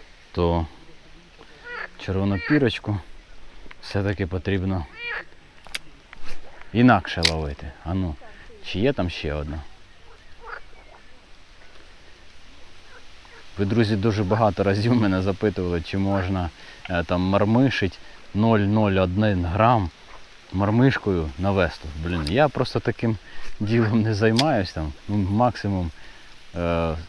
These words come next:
нуль чотири грами, менше ми, я не ставлю ніколи. Там, і, в принципі, ціленаправленно я не займаюсь ловлею там якихось білих риб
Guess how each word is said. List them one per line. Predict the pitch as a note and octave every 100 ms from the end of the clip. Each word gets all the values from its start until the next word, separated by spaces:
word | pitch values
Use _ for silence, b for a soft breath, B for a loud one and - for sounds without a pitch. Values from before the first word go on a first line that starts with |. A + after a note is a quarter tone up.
| -
нуль | F#2+ F#2+
чотири | E2+ G2 - A#2 G2+
грами, | F#2 F2 E2 D#2+
менше | F2+ G2 F#2
ми, | F#2 F2+
я | F#2+
не | G2
ставлю | F#2 - G#2 E2
ніколи. | D#2 E2 - C#2+ C#2+ - - - - - - - - - - - - - - - - - - -
Там, | F#2 F#2
і, | G#2+
в |
принципі, | - A2+ G#2 F2 E2+
ціленаправленно | - G2+ G2+ G2 A2+ A#2 F#2 F2+ F2
я | F2
не | F#2
займаюсь | F#2 G#2 G2 E2 D#2 - B B -
ловлею | F2+ F#2 E2+ E2
там | D#2+ E2+
якихось | E2+ E2+ E2 D#2 -
білих | D#2+ F2 E2+ D#2+ - B B B B
риб | F#2 F2+ F2